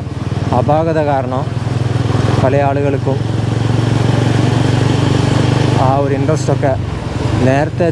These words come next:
ദേശീയപാതയുടെ വീഡിയോ കാണുന്ന അത്ര ഒരു ഉത്സാഹം ഇപ്പം ഇല്ലെന്നാണ് നമുക്ക് പിന്നെ വ്യൂസിനകത്തും പിന്നെ ചില കമൻസിനകത്തൊക്കെ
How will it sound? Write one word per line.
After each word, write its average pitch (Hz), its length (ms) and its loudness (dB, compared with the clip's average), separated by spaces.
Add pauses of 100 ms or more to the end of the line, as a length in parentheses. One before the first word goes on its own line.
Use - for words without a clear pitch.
ദേശീയപാതയുടെ 143 960 0 (120)
വീഡിയോ 135 240 2 (100)
കാണുന്ന 135 280 0
അത്ര 131 220 0
ഒരു 135 180 0
ഉത്സാഹം 135 580 0 (600)
ഇപ്പം 143 220 2
ഇല്ലെന്നാണ് 139 560 0
നമുക്ക് 131 360 0 (1040)
പിന്നെ 127 580 2
വ്യൂസിനകത്തും 147 800 0
പിന്നെ 139 200 0
ചില 143 200 2
കമൻസിനകത്തൊക്കെ 143 840 0